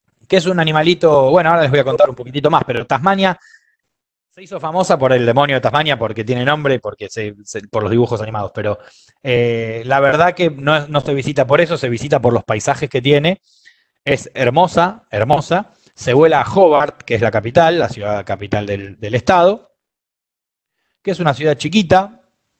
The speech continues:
muy pintoresca, y después se hacen lugares como, por ejemplo, Freycinet, que esto que se llama Wineglass Bay.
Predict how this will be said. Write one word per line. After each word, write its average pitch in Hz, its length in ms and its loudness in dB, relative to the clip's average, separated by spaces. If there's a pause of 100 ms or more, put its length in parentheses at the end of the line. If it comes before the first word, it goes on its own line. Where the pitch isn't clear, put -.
(680)
muy 170 180 -20
pintoresca, 123 640 -2 (960)
y 196 100 -20
después 202 300 -8
se 190 120 -2
hacen 190 320 -2
lugares 175 320 2
como, 156 280 -2
por 143 160 -2
ejemplo, 160 400 0
Freycinet, 175 720 0 (380)
que 143 100 -20
esto 131 220 -20
que 127 160 -20
se 139 100 -16
llama 143 640 -4
Wineglass 143 560 -2
Bay. 165 500 0